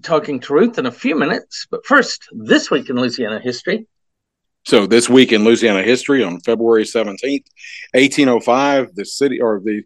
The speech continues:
Speaker 2: town of New Orleans is incorporated as a city. So it's pretty remarkable, you know. And they, at that time, New Orleans is really the, the only city of any consequence in this part of the country, except for
Speaker 1: Yeah.
Speaker 2: Natchez, I would sup-, suppose.
Speaker 1: And, and Baton Rouge,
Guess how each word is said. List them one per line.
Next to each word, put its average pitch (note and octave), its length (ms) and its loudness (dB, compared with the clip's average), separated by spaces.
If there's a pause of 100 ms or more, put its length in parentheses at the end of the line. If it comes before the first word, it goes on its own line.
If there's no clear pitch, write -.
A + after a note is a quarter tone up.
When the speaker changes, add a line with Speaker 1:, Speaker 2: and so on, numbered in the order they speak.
(360)
Speaker 2:
town D#3+ 320 2
of A#2+ 80 0
New B2 140 2
Orleans C3+ 280 2
is G#2 140 -8
incorporated C#3 540 0
as A#2+ 140 0
a G2+ 60 -8
city. - 540 -2
So - 160 -4
it's A#2 100 -6
pretty G3+ 220 2
remarkable, A#2 640 2
you A2 100 -4
know. A#2 120 0
And B2 100 2
they, D#3 140 4 (360)
at A#2+ 160 -2
that D3 220 2
time, B2+ 540 0
New B2+ 140 0
Orleans B2+ 340 -2
is A#2 160 -8
really D3 200 -2
the, G#2+ 200 -8 (160)
the A#2 160 -2
only B2 360 0 (160)
city D3 380 -2
of G#2 120 -2
any G#2 200 -4 (540)
consequence C3+ 560 -2
in A2 60 0
this A2 120 0
part B2 220 4
of G2 80 2
the F#2+ 60 2
country, C3+ 280 2
except B2+ 240 -2
for G2+ 80 0
Speaker 1:
Yeah. A2 160 -2
Speaker 2:
Natchez, - 280 -4
I F2 80 -6
would F2 160 -10
sup-, G2 240 -2 (100)
suppose. G#2 560 -2 (420)
Speaker 1:
And, G3 460 4
and D3+ 180 0
Baton B2+ 240 0
Rouge, A#2+ 440 -2